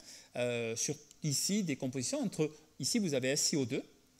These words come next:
et ici vous avez des compositions de N A A L O quatre,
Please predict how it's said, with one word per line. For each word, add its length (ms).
et 100
ici 280
vous 180
avez 380
des 120
compositions 600
de 200
N 220
A 180
A 120
L 260
O 100
quatre, 400